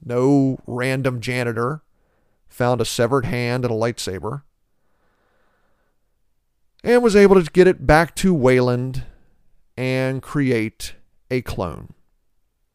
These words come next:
I just find it ridiculous,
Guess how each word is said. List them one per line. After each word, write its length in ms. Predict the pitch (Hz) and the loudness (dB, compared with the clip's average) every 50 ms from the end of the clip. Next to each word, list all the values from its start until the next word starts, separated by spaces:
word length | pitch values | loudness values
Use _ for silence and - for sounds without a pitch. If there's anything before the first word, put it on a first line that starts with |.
| _ _ _ _ _ _ _ _ _ _ _ _ _ - | _ _ _ _ _ _ _ _ _ _ _ _ _ -8
I 360 | - 131 127 131 135 143 127 113 | -6 -6 -4 -4 -4 -4 -6 -8
just 440 | 110 107 - 139 143 139 - - - _ _ _ - | -12 -4 0 0 0 0 -2 -6 -10 _ _ _ -20
find 380 | - - - 110 117 123 123 | -12 -8 -6 -4 -4 -2 -4
it 120 | 151 - - _ | -4 -6 -4 _
ridiculous, 680 | 165 175 233 - - - - - - - - - - | -2 -2 -2 -4 -4 -6 -8 -8 -8 -10 -10 -10 -12